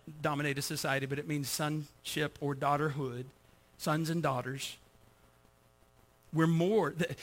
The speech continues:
here's the message of Christmas. We're more than forgiven. We're adopted. Adoption speaks of relationship. So,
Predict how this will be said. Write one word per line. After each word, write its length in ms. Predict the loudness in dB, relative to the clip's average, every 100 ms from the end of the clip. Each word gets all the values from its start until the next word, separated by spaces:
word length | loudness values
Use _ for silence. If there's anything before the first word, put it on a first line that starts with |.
| -2
here's 320 | 6 8 8
the 100 | 6
message 480 | 8 8 6 4 0
of 140 | -2
Christmas. 500 | 2 2 2 -2 -4
We're 120 | 0 0
more 260 | 2 2
than 120 | 0
forgiven. 680 | 0 -2 0 -2 0 -4 -8 -16 -20 -20 -20 -20 -20 -20 -20 -4
We're 140 | 0
adopted. 520 | 2 0 -2 -4 -12 -20 -20 -20 -20 -20 -20 -20 -20 -20 -20 -20 -20 -20 -20 -20 -20 -20 -20 -20 -20 -20 -20 -20 -16 -14 -10
Adoption 500 | 4 6 8 6 0
speaks 320 | 0 0 0
of 100 | 0
relationship. 540 | 2 4 2 0 -8 -4
So, 240 | 0 0